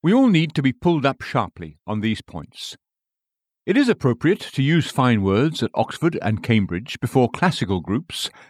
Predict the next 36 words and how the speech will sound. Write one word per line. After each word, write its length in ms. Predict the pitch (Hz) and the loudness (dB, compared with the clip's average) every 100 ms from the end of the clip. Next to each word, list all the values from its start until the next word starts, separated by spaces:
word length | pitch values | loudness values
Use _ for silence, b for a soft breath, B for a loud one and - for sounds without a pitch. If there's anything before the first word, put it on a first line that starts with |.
| b | b
and 300 | 131 123 170 | -2 0 2
in 160 | 220 - | 2 2
preaching 400 | 131 - 165 156 | 0 0 0 0
before 280 | - 135 - | 2 0 2
educated 540 | 214 190 - 98 95 - | 0 0 0 -2 -4 -2
audiences. 800 | 107 90 82 - - - - - _ _ _ _ _ | -2 -2 -6 -10 -16 -12 -12 -12 _ _ _ _ _
But 120 | 175 156 | 0 2
you 100 | 170 | 4
may 140 | 202 | 4
be 100 | 170 | 2
sure 420 | - 285 247 92 | 0 2 2 0
that 160 | 78 110 | -2 -2
when 140 | 170 | 0
you 140 | 233 240 | 2 2
preach 320 | 214 175 - | -2 -2 -2
to 140 | 131 160 | -2 2
ordinary 460 | 226 170 101 87 | 0 0 -2 -2
congregations, 920 | - 147 175 170 113 - 123 123 - b b b | -2 -2 0 0 -2 -2 -2 -2 -4 b b b
the 100 | 120 | -6
sooner 360 | - 185 208 202 | 0 2 4 4
you 200 | 180 143 | 2 2
throw 400 | - 165 156 - | 2 2 2 2
overboard 580 | 156 131 92 87 87 80 | 0 2 -2 -2 -2 -2
this 160 | 160 - | -2 0
sort 260 | 156 127 | 0 0
of 100 | 101 | 2
English 400 | 107 107 110 - b b b | 0 0 -2 -4 b b b
and 140 | 101 110 | 0 4
use 200 | 113 - | 2 0
plain 440 | - 131 143 143 | -2 2 2 2
common 340 | 131 147 147 95 | 0 0 2 2
words, 460 | 98 104 92 - - _ | 2 2 0 -6 -10 _
the 60 | 101 | -6
better. 300 | 78 - 82 _ _ _ _ _ _ _ _ _ _ _ _ | -6 -8 -14 _ _ _ _ _ _ _ _ _ _ _ _
One 160 | 196 220 | 0 2
thing, 340 | - 147 151 | 2 2 2